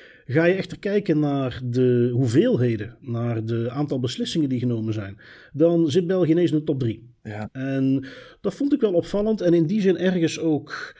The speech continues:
Speaker 1: om er toch eens een keer niet alleen maar negatief over de G B A te zijn.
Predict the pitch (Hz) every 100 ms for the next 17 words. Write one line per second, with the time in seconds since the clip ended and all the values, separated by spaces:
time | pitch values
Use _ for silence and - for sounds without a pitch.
0 | - - _ - 165 170 190 156 151 180
1 | 160 139 120 151 170 - 143 143 135 127
2 | 131 131 117 190 185 175 156 160 170 160
3 | 160 170 151 156 170